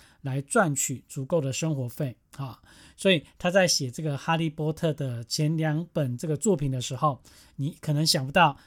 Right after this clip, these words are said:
他还在领社会福利补助呢，哈。所以这个热爱英国文学的他，啊，把写作当成一个情绪抒发的出口。那接着呢，啊，他终于在这个葡萄牙又开始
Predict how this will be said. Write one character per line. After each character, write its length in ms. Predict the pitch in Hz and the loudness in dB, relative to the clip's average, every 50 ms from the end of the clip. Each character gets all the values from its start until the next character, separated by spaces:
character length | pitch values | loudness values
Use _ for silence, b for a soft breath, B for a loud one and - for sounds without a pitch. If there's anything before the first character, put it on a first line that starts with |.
| b b | b b
他 140 | - - | 4 6
还 100 | 190 160 | 6 6
在 140 | 151 - 196 | 8 6 4
领 180 | 175 147 127 120 | 4 4 0 0
社 200 | - - 180 156 | 0 0 0 2
会 120 | 147 165 | 2 2
福 200 | 143 - - 139 | 2 0 -2 -2
利 100 | 139 160 | 0 0
补 180 | 147 - 123 104 | -2 -2 -6 -8
助 220 | - - 180 160 | -4 -4 -2 -2
呢， 160 | 127 110 - _ _ - | -2 -4 -8 _ _ -16
哈。 260 | - 139 131 107 - B B B B B B B B B B B B B B | -14 -12 -12 -12 -16 B B B B B B B B B B B B B B
所 160 | - 190 190 | 2 4 6
以 80 | 180 | 6
这 120 | 170 156 190 | 6 4 2
个 100 | 180 170 | 2 2
热 180 | 170 196 190 190 | 4 4 4 4
爱 120 | 180 180 | 4 2
英 140 | 180 180 185 | 2 0 0
国 100 | 170 156 | 0 0
文 160 | 143 139 151 160 | 0 2 0 0
学 140 | 151 156 | 0 -2
的 140 | 139 139 143 | -4 -4 -6
他， 360 | - - 156 147 147 143 147 151 b b b b | -2 2 2 4 4 2 0 -6 b b b b
啊， 180 | - 143 139 139 _ | -8 -8 -8 -8 _
把 180 | - 139 170 | 0 0 2
写 300 | 196 - - - 147 120 | 2 2 2 2 0 -2
作 380 | 117 - - 202 180 143 - _ _ _ _ | -4 2 4 4 4 4 0 _ _ _ _
当 240 | _ - 185 190 202 | _ 2 2 2 2
成 180 | 190 - 156 143 | 0 0 -2 -2
一 120 | 139 139 | -2 -4
个 180 | 139 - 151 135 | -4 -4 -6 0
情 380 | - - - - 143 131 143 | 4 4 4 4 4 0 0
绪 180 | 143 - 202 180 | 0 0 0 0
抒 240 | 151 - - 175 160 | 0 0 -2 -2 0
发 140 | 156 170 165 | 0 0 0
的 100 | 143 123 | 0 -2
出 240 | - - 165 151 | -4 -2 -2 -2
口。 240 | 151 - - 143 - _ _ b b b b b b b | -2 -4 -8 -12 -12 _ _ b b b b b b b
那 80 | - 226 | -2 2
接 200 | - - 269 269 | 4 4 4 4
着 200 | 262 226 190 175 | 4 4 4 4
呢， 300 | 175 175 175 175 185 - _ _ - | 4 2 0 -2 -4 -10 _ _ -12
啊， 200 | - 156 135 - b b b b b | -10 -10 -10 -10 b b b b b
他 140 | - 175 160 | -6 -6 -2
终 260 | - 185 175 175 160 | 0 0 0 2 2
于 100 | 147 139 | 2 0
在 360 | 139 - 170 156 143 139 139 139 | 0 -2 -2 -2 -2 -2 -6 -6
这 100 | - 151 | -8 -4
个 380 | 139 151 143 139 131 139 - b b b | -4 -2 -2 -2 -4 -6 -10 b b b
葡 140 | b - 160 | b -6 0
萄 180 | 147 170 165 170 | 4 4 4 6
牙 300 | 160 156 139 135 139 b b b b | 4 2 0 -2 -4 b b b b
又 160 | 202 185 143 | 4 4 4
开 400 | - - - - - 240 240 247 | 2 -6 -8 -2 0 0 2 4
始 320 | 233 - - 151 135 - | 2 2 2 0 -4 -6